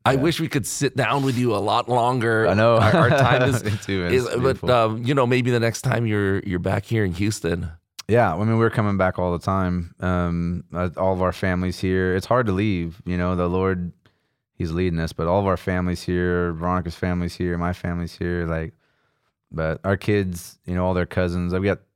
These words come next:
Speaker 2: thirty-one kids in our family, so. <laughs>
Speaker 1: That's awesome. Uh,
Speaker 2: Yeah.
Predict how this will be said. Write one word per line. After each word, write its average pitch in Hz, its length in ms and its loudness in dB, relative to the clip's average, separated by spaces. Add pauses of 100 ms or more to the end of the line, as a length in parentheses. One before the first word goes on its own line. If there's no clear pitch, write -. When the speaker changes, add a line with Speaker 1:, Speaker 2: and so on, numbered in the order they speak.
Speaker 2:
thirty-one 98 500 2
kids 98 340 0
in 90 60 0
our 85 120 0
family, 87 460 -2
so. 87 300 -2 (180)
<laughs> - 120 -4
Speaker 1:
That's - 380 -2
awesome. - 360 -6 (920)
Uh, 120 120 0
Speaker 2:
Yeah. - 240 -4